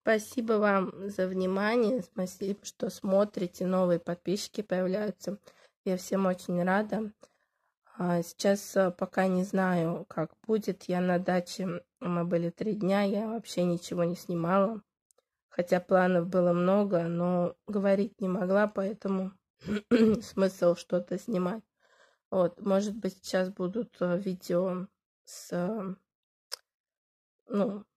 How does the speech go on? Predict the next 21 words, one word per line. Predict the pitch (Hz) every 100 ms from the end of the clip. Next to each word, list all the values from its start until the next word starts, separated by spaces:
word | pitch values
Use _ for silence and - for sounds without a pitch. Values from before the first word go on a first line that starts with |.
| _
либо | 220 214 202
вообще | 190 190 190 214
без | 208 190 190
звука, | 185 240 - 165
с | 180 240
музыкой, | 180 175 214 175 175 165
либо, | 165 185 185 190
м, | 180 170 170 185 - -
не | 233
знаю, | - 247 233 175
как, | - 175 - - _ _ _
ну, | - 262 214 202 - _ _ _ -
либо | 214 202 196
что-то | - - 185 196
очень | 254 - 202 214
мало | 196 190 98 95
буду | 110 190 196
говорить. | 202 190 190 190 226 _ _ _ _ _ _
Ну, | - 208
в |
общем, | 202 - 202 185